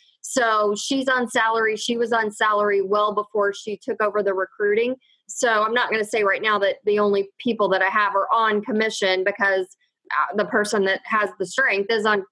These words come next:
is on salary. But there's so many different creative ways to do it.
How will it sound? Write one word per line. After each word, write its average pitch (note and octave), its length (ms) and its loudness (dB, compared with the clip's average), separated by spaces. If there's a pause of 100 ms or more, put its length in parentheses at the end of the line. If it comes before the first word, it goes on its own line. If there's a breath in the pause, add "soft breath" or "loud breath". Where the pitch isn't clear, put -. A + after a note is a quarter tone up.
is A3 280 0
on G#3 220 2
salary. G3+ 560 0 (320 soft breath)
But C4+ 120 -2
there's C#4 200 -2
so D4 120 2
many D4 180 0
different B3+ 300 0
creative A#3 260 0
ways G3+ 280 0
to F3+ 100 -6
do F3 100 0
it. - 140 -2